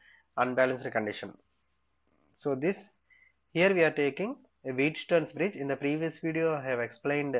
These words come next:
the same Wheatstone's bridge when the bridge is in balanced condition. That means there we have got R four is equal to R two, R three by R one. There,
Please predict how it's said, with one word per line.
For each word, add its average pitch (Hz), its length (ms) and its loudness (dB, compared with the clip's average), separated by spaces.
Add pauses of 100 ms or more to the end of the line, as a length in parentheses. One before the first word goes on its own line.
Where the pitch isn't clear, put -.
(640)
the 120 120 0
same 170 380 2
Wheatstone's 151 600 0
bridge 151 280 -2
when 135 160 0
the 131 100 -2
bridge 127 260 -4
is 139 160 0
in 135 160 -4
balanced 123 480 0
condition. 127 480 -6 (640)
That 123 220 -2
means 139 200 -4
there 127 280 -2
we 123 180 -4
have 117 240 -4
got 127 180 2
R 113 220 2
four 127 180 -2
is 120 140 -8
equal 120 240 -8
to 202 180 -6 (640)
R 135 240 8
two, 180 120 4
R 139 220 8
three 139 120 -2
by 127 180 2
R 107 220 0
one. 196 180 -6 (580)
There, 127 380 -2